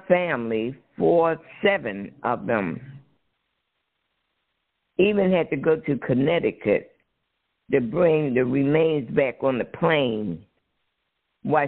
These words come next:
she was in the baggage department. Go to California on the plane while her remains was in the baggage department.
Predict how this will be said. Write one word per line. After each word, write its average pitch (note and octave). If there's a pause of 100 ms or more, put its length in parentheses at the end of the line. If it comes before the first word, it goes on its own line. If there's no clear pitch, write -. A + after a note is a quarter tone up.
(120)
she F#3
was D#3+
in C#3
the B2
baggage C3+ (100)
department. A2+ (2000)
Go G3 (100)
to E3 (140)
California F3 (1300)
on G#3
the E3+
plane F3 (1040)
while E3
her F#3+
remains B2 (1300)
was C3+
in C#3
the B2+
baggage A#2+ (320)
department. A#2